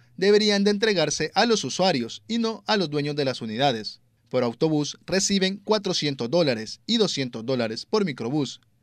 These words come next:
Es decir, que cada mes se desembolsan más de tres millones para el pago de diez mil unidades.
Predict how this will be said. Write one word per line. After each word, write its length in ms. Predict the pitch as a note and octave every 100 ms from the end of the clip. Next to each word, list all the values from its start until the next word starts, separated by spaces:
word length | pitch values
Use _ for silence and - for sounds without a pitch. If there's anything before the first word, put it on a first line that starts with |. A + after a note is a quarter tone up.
| _ _ _
Es 180 | C#3 C#3
decir, 400 | D#3+ - D#3+ D3+ _ _
que 140 | F3 E3
cada 240 | G3+ G3
mes 280 | D3 C3+ - -
se 180 | - A#3
desembolsan 720 | G#3+ F3+ D3 C#3+ C#3 D3 C#3+ -
más 220 | F3+ G#3
de 100 | A3+
tres 300 | G#3 G3+ G#3
millones 500 | A3 E3+ D#3 D#3+ - _ -
para 180 | A#3+
el 80 | F3
pago 380 | - D3 C3+ C3 _ G#3+
de 100 | G#3+
diez 200 | D#3 D3
mil 160 | C3+
unidades. 560 | A#2+ C3 C#3 A2 G2+